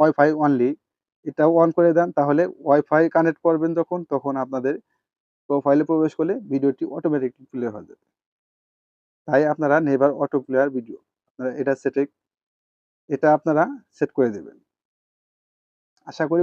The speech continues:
বুঝতে পারলেন ভিডিও অটো প্লে কিভাবে বন্ধ করে, বা ভিডিও অটো প্লেয়ার হলে কি ক্ষতি হতে পারে আপনাদের Facebook পেজে বা প্রোফাইলে, এই ভিডিও থেকে জানতে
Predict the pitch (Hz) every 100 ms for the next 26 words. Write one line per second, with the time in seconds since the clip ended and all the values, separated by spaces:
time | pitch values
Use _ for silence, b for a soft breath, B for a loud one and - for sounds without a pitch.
0 | 165 160 160 147 147 185 - _ _ _
1 | _ _ _ 135 143 151 151 135 - 151
2 | 151 156 139 143 156 - - 151 151 147
3 | 131 135 120 104 92 _ _ _ _ _
4 | _ _ _ _ _ _ _ _ 131 117
5 | 117 135 139 143 143 - _ _ _ _
6 | _ _ _ 151 143 170 - 156 151 156
7 | - _ _ _ _ _ _ - 139 131
8 | 139 - _ 160 151 165 147 135 127 135
9 | 127 127 113 113 - 110 120 127 _ 135
10 | 113 113 - 131 98 - _ _ _ _
11 | _ _ - 117 113 127 120 107 82 _
12 | _ _ _ _ _ _ _ _ - 127
13 | 131 135 123 120 117 120 113